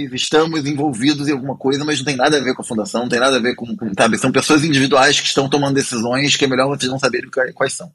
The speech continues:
Resumo da ópera: depois de um tempo indo e vindo, tentando, é, acabou que se que o, esse contra-ataque foi bem sucedido, a gente conseguiu sacar, acho que o setenta milhões de dólares, do, setenta, setenta por cento do que restou, mas continuava um problema que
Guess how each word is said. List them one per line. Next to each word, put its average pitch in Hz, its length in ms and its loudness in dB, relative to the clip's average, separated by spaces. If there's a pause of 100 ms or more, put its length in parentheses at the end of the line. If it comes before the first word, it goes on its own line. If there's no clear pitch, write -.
(160)
Resumo 233 380 4
da 175 100 6
ópera: 139 460 -2 (220)
depois 123 380 2
de 117 80 -4
um 110 80 -4
tempo 113 340 -2
indo 110 240 -2
e 98 60 -4
vindo, 104 320 -2
tentando, 101 840 -2
é, 98 120 0
acabou 113 440 2
que 113 60 -6
se - 160 -6
que 117 220 0
o, 104 360 -4
esse 113 200 2
contra-ataque 127 580 0
foi 117 100 0
bem 113 140 0
sucedido, 110 420 0
a 110 40 -2
gente 113 160 -4
conseguiu 117 600 -2
sacar, 110 720 2
acho 98 200 -6
que 104 80 -4
o 95 280 -4
setenta 135 360 0
milhões 110 220 -2
de 80 60 -6
dólares, 95 320 0
do, 95 220 -8
setenta, 135 360 0
setenta 202 300 0
por - 140 -8
cento 123 200 0
do 101 100 -6
que - 80 -6
restou, 101 480 -2
mas 127 260 4
continuava 151 500 2
um 165 80 -6
problema 139 540 0
que 120 420 -6